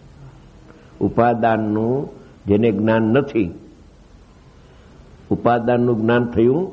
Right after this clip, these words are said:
નથી, પછી એને અલંબો આપવો પડે કે જો તારો આત્મા કેવો છે, કે તું શ્રદ્ધાળુ તો છો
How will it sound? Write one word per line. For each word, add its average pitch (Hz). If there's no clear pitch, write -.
નથી, 107
પછી 123
એને 110
અલંબો 110
આપવો 95
પડે 80
કે 85
જો 107
તારો 92
આત્મા 98
કેવો 135
છે, 120
કે 92
તું 95
શ્રદ્ધાળુ 117
તો 123
છો 139